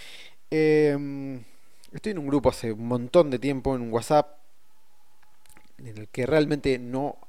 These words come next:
aporto ni acoto absolutamente nada, pero que lo estuve, estuve leyendo últimamente, y hay un montón de personas, bueno, no sé si un montón de personas, pero hubo algunas personas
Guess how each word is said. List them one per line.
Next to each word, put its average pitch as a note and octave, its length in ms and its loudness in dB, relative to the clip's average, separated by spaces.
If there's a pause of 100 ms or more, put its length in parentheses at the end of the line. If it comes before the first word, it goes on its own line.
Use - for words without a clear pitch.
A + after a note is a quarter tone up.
(120)
aporto C3 460 0
ni C3+ 160 -2
acoto B2+ 500 0
absolutamente C3+ 580 0
nada, C#3+ 380 8 (440)
pero F3+ 460 8 (640)
que C3 100 -2
lo B2+ 80 -2
estuve, D3 1080 4
estuve D#3+ 280 0
leyendo C3 500 4
últimamente, C#3 800 0 (240)
y C#3 480 2
hay F#3+ 120 0
un G3 60 -6
montón F#3+ 200 -8
de F#3+ 80 -10
personas, G3+ 580 -4 (800)
bueno, C3 200 -6
no D3 180 -6
sé C3+ 100 -6
si B2+ 80 -6
un B2 60 -4
montón B2 240 -2
de B2 60 -4
personas, A2+ 340 -2
pero B2 300 -2
hubo F3 260 6
algunas E3 340 0
personas D#3+ 640 0